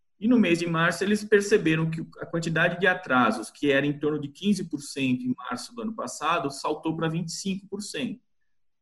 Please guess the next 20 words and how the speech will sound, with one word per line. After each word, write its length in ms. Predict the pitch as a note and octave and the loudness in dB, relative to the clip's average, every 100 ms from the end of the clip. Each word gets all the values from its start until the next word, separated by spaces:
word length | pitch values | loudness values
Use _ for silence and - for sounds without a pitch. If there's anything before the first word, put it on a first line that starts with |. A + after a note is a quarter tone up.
| _ _ | _ _
Então, 160 | A2+ B2+ | -4 -2
você 180 | - | 0
já 160 | E3 F3 | 2 0
tinha 320 | F3 E3+ F3 | 0 -6 -2
ali 340 | D#3+ D#3 C#3 - | 0 -2 -4 -6
um 380 | D3 F3+ F#3+ E3+ | -2 0 0 0
a 100 | D3 | 0
cada 260 | D3 C3 | 0 2
seis, 440 | C3 - D#3 E3+ D#3+ | 0 0 4 4 2
sete 360 | - C#3 C#3 | 0 -2 0
alunos 360 | C3+ C3+ C3+ C3 | -4 0 -2 0
não 180 | B2 A#2+ | 0 0
pagando, 540 | A#2+ A#2+ F#3 F3 A2+ | -2 0 2 2 2
já 140 | A2 B2+ | 0 0
virou 280 | D#3 D3+ C#3+ | 0 0 -2
um 100 | D#3+ | -6
a 60 | |
cada 280 | E3 F3 A3+ | -6 -4 -4
quatro. 520 | - A3+ D3+ - - _ _ _ _ _ _ _ _ _ _ _ _ _ _ _ _ - | -2 0 0 -2 -12 _ _ _ _ _ _ _ _ _ _ _ _ _ _ _ _ 2
Muitos, 720 | G3+ C#4+ C#4+ F#3+ C#3 G#2 - | 6 8 8 6 2 -4 -8